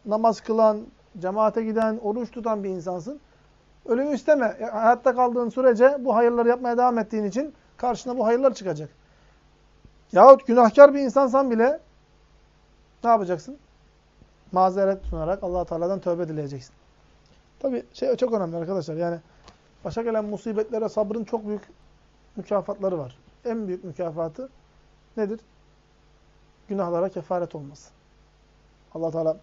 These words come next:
Kur'an-ı Kerim'de de böyle buyurmuyor mu? "İnnehu, innema yuvaffas sabirun ecrahum bi gayri hisab." Yani sabredenlere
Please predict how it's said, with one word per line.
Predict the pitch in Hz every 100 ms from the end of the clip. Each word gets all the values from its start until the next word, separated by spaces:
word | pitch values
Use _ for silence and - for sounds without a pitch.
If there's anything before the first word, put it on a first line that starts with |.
| _
Kur'an-ı | 175 160 156
Kerim'de | 170 170 165
de | 156 135 _ _ _ _ _ _ _ _ _ _ _ _ _ _ _ _ _ -
böyle | 156 165
buyurmuyor | 196 190
mu? | 156
"İnnehu, | 180 165 160 147
innema | 175 180 165 160
yuvaffas | 156 185 170 -
sabirun | 175 165 185 170
ecrahum | 160 165 160 254 - _ _ _ _ _
bi | 180
gayri | 170 190 180 233 - _ _ _ _ -
hisab." | 151 151 127 - _ _ _ _ _ _ _ _ _ -
Yani | 165
sabredenlere | 143 202 208 208 196 180 175 160